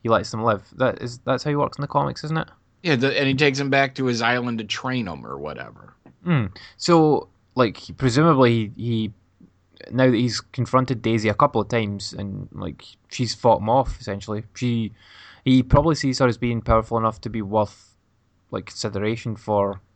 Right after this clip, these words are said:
Speaker 1: like, I don't know if he's, if he'd be creating a team or something like that, but she is worthy of being alive and worthy of her power, essentially.
Speaker 2: And, but, and why, why has he, why did he kill Fire Girl and Floating Boy at the beginning of the episode? And,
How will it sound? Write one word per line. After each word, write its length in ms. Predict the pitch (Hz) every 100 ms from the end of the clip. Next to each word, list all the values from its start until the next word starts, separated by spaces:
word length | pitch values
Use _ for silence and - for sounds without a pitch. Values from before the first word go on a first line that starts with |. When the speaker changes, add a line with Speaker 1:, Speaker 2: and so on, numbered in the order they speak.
| _ -
Speaker 1:
like, 160 | -
I 120 | 113
don't 160 | 113 110
know 60 | 101
if 100 | 98
he's, 200 | 98 92
if 240 | 107 98
he'd 160 | 107 107
be 80 | 104
creating 300 | - 104 98
a 40 |
team 220 | - 120
or 80 | 120
something 240 | 123 117
like 80 | 117
that, 260 | 120 110 -
but 140 | 98 - - - -
she 420 | - 120 117 110
is 180 | 110 101
worthy 360 | 104 117 113 117
of 180 | 107
being 220 | 113 120 117
alive 480 | 107 107 101 98
and 220 | 104 98 -
worthy 280 | 110 107 110
of 120 | 104
her 100 | 107
power, 360 | - 101 98 - 110
essentially. 440 | 101 92 98 95 _ _ _ _ _ _ _ _ -
Speaker 2:
And, 340 | 151 156 147
but, 220 | 156 156 -
and 720 | 156 151 147 147 143 139 131 123 113
why, 800 | - 120 131 143 151 151 151 151 - 71 - - - -
why 320 | 123 151 175
has 280 | 175 165 143
he, 140 | 147 -
why 240 | - 143 143
did 180 | 156 151
he 100 | 135
kill 500 | - 151 139 131 123
Fire 420 | - 139 143 139
Girl 460 | 120 135 135 131
and 180 | 127 117
Floating 480 | 113 143 147 135 117
Boy 280 | 98 98 90
at 120 | 90
the 80 | 101
beginning 440 | 101 98 117 117
of 120 | 107 95
the 160 | 95
episode? 540 | 87 85 85 98 92 98
And, 260 | 101 95